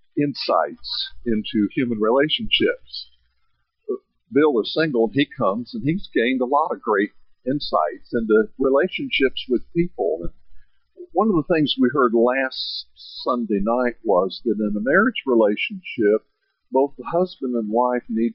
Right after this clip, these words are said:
to be professional forgivers. Y'all remember that? Professional forgivers. And in fact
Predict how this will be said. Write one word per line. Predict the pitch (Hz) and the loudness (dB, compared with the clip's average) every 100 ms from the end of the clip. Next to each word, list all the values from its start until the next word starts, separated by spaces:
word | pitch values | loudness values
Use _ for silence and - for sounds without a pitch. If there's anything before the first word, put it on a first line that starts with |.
| _ | _
to | 117 117 | -6 0
be | 110 107 104 - _ | 2 4 0 -4 _
professional | 98 - 127 123 - 117 104 - | -8 -4 -2 -2 -4 -4 -4 -4
forgivers. | 95 87 101 87 65 - - - _ _ _ _ _ _ _ _ _ _ _ _ _ _ | -6 -2 -2 0 -6 -8 -20 -20 _ _ _ _ _ _ _ _ _ _ _ _ _ _
Y'all | 120 123 | 0 2
remember | 120 131 131 | 0 0 -2
that? | 131 127 120 - - - _ _ _ _ _ _ _ | 0 -2 -4 -14 -20 -20 _ _ _ _ _ _ _
Professional | - - 160 156 - 147 143 135 - | -12 -4 0 0 -2 2 2 2 -2
forgivers. | 117 113 127 110 90 64 - - - - | -6 0 2 2 0 -2 -6 -12 -12 -6
And | 131 135 | -2 0
in | 131 - 190 | -2 -2 -2
fact | 220 180 151 - - | 0 0 -4 -8 -20